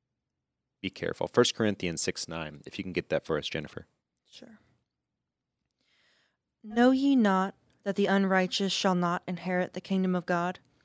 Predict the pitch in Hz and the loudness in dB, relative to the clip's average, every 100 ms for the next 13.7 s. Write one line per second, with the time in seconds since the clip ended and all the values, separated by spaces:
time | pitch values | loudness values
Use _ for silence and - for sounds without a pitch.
0 | _ _ _ _ _ _ _ _ _ 220 | _ _ _ _ _ _ _ _ _ 2
1 | 220 220 - 196 240 226 180 175 - - | 6 4 2 -2 0 0 0 -4 -18 -20
2 | - _ 202 208 185 180 214 214 226 240 | -20 _ 2 4 4 2 2 4 4 4
3 | 226 220 220 - - - 185 175 170 175 | 4 4 0 -6 -12 -4 0 2 2 4
4 | 185 214 220 226 214 214 - - 185 156 | 4 4 0 -2 -2 -4 -10 -8 -6 -6
5 | 151 180 190 202 196 190 190 - - - | 0 0 0 -2 -2 -2 -2 -8 -16 -20
6 | - - 190 175 170 214 214 208 214 - | -20 -4 0 0 2 2 4 4 2 -2
7 | _ _ _ 196 190 170 180 208 202 220 | _ _ _ -6 -2 -2 0 0 2 0
8 | 214 190 175 170 170 190 180 180 185 - | 0 -4 -6 -6 -4 -2 0 -2 -6 -10
9 | 175 170 170 170 175 170 147 170 165 - | -10 -8 -6 -4 -6 -10 -10 -12 -14 -20
10 | _ _ _ _ _ _ _ _ _ _ | _ _ _ _ _ _ _ _ _ _
11 | - 110 104 143 - 131 120 - 101 - | -6 -6 -4 -6 -4 -2 -2 0 -2 0
12 | 107 90 73 - _ _ _ _ _ _ | -4 -4 -8 -14 _ _ _ _ _ _
13 | _ _ 107 104 98 95 87 | _ _ -8 -6 -6 -6 -6